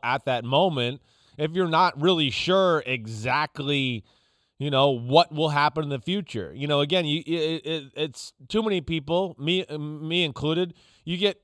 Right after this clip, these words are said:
caught up in, like, oh, apples to apples and just comparing things. "Oh, he got a second round for that guy. You should get better for that." Oh, there was a lot of circumstances around Mohamed Sanu, you know, attracting a second round pick in, in that trade, right, Mike? I mean, we had,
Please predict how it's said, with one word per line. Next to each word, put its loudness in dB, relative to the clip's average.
caught 4
up 4
in, -2
like, -4
oh, 2
apples -2
to -6
apples -4
and -10
just -8
comparing -6
things. -10
"Oh, 2
he -2
got -2
a -8
second -4
round -4
for -4
that 0
guy. 2
You -4
should -8
get -2
better -2
for -8
that." -2
Oh, 0
there -2
was -4
a 0
lot 2
of 0
circumstances -4
around -2
Mohamed -2
Sanu, -4
you -6
know, 2
attracting -2
a -4
second -4
round -4
pick -4
in, -10
in -8
that -4
trade, -4
right, 0
Mike? -2
I -4
mean, -4
we 2
had, 2